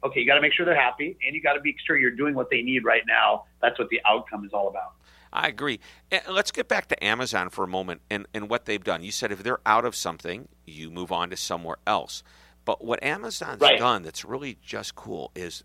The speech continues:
Speaker 2: is, you know, and again, you know, we've talked a little bit about, you know, the convenience revolution, the book, but they're my case study for the most convenient company in the, on the planet, because they're always
Speaker 1: Totally.
Speaker 2: open,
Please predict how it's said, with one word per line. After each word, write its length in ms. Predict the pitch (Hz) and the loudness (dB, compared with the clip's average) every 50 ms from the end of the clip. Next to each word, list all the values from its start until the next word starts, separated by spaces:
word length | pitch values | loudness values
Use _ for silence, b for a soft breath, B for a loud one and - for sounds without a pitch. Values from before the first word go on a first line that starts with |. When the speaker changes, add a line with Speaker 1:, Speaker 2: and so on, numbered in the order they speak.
| _ | _
Speaker 2:
is, 340 | - 92 90 85 85 - - b b b b b b b b _ - | -8 -6 -6 -6 -8 -10 -14 b b b b b b b b _ -20
you 160 | - 107 101 | -10 -8 -6
know, 180 | 90 82 78 - | -6 -6 -6 -8
and 360 | - 101 98 92 90 87 - - _ _ _ _ | -8 -10 -10 -10 -12 -16 -20 -20 _ _ _ _
again, 360 | - 80 - 110 98 87 - - _ - | -16 -8 -6 -6 -6 -6 -8 -16 _ -12
you 80 | 87 | -10
know, 60 | 87 | -8
we've 240 | 87 87 87 - - _ _ _ _ _ | -8 -8 -10 -10 -14 _ _ _ _ _
talked 260 | - 98 95 - - | -2 -2 -2 -2 -2
a 40 | 95 | -6
little 140 | 95 101 90 | -6 -4 -4
bit 100 | 98 92 | -4 -2
about, 340 | 85 92 87 87 87 - - | 0 0 2 2 0 -2 -6
you 80 | 98 85 | -12 -14
know, 60 | 82 | -12
the 100 | 78 80 | -14 -14
convenience 560 | - - 87 82 87 90 92 92 85 - - | -16 -16 -12 -10 -10 -8 -8 -8 -10 -6 -4
revolution, 480 | 90 85 80 80 85 87 82 - 85 80 | -4 -4 -4 -6 -8 -8 -8 -8 -10 -12
the 80 | 80 | -8
book, 240 | - 101 92 82 - _ | -2 -2 -2 -2 -2 _
but 140 | 90 85 - _ _ _ - - - | -6 -8 -8 _ _ _ -20 -4 -2
they're 140 | 123 156 | -2 0
my 160 | 190 180 127 - | 0 -2 -4 -4
case 300 | - - 120 107 104 - | -6 -6 -6 -4 -4 -4
study 360 | - - 104 101 95 90 85 | -4 0 0 0 0 0 -6
for 220 | - - 95 90 | -8 -6 -6 -6
the 80 | 85 87 | -6 -4
most 240 | 90 92 92 - - | -6 -6 -6 -8 -10
convenient 520 | 87 85 80 92 95 92 90 85 - - | -14 -12 -10 -10 -10 -8 -10 -12 -12 -12
company 440 | - 92 87 82 - 78 76 76 73 | -10 -10 -10 -10 -10 -12 -12 -12 -14
in 80 | 73 | -14
the, 80 | 71 69 - _ | -16 -16 -12 _
on 120 | 87 87 78 | -10 -10 -10
the 60 | - | -10
planet, 420 | - - - 82 80 76 69 - - _ | -16 -12 -10 -8 -8 -8 -8 -12 -16 _
because 420 | 90 92 - - 98 95 87 - - b b b b b b b b b b b b | -12 -12 -6 -4 -4 -4 -4 -6 -10 b b b b b b b b b b b b
they're 260 | - - 135 147 131 | 2 4 6 8 10
always 320 | 117 127 147 156 123 117 110 | 8 8 10 8 8 8 8
Speaker 1:
Totally. 180 | 107 101 98 | 6 4 6
Speaker 2:
open, 300 | 95 107 110 123 127 - | 4 2 0 -2 -4 -12